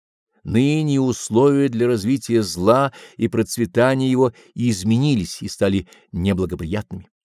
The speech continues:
Каждое злое начинание будет получать все большее и большее противодействие, как пространственное, так и от людей.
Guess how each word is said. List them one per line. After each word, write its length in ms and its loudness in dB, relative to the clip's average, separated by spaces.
Каждое 680 0
злое 480 0
начинание 680 -2
будет 340 -4
получать 460 0
все 220 -2
большее 520 0
и 40 2
большее 440 0
противодействие, 880 -2
как 240 -4
пространственное, 1040 -4
так 220 -10
и 40 -4
от 100 -8
людей. 340 -6